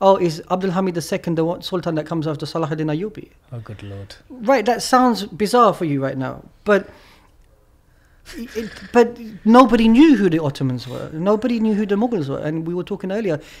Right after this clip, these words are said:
Speaker 1: even West Africa, there's so much of this Islamic history that's missing.
Speaker 2: Mm.
Speaker 1: Anyway, so I got on with my life. I was busy and so forth. And I went to a talk, and my supervisor at the time had seen me at the talk, pulled me over to a side and goes, "Why are you not pursuing this? You, you loved it."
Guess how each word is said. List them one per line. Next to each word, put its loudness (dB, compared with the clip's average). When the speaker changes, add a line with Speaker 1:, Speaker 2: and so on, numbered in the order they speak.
Speaker 1:
even -2
West -2
Africa, -6
there's -8
so 0
much -2
of -4
this -4
Islamic -6
history -8
that's -12
missing. -8
Speaker 2:
Mm. -12
Speaker 1:
Anyway, 2
so 2
I 6
got 0
on 2
with -6
my 0
life. -6
I -6
was -6
busy -8
and -6
so -4
forth. -10
And -6
I 0
went -4
to -6
a -4
talk, -12
and -6
my -4
supervisor -8
at -14
the -20
time -8
had -6
seen -6
me -8
at -14
the -10
talk, -10
pulled -8
me -4
over -2
to -6
a -4
side -6
and -6
goes, -6
"Why -6
are -4
you -4
not -6
pursuing -6
this? -8
You, -6
you -6
loved -6
it." -16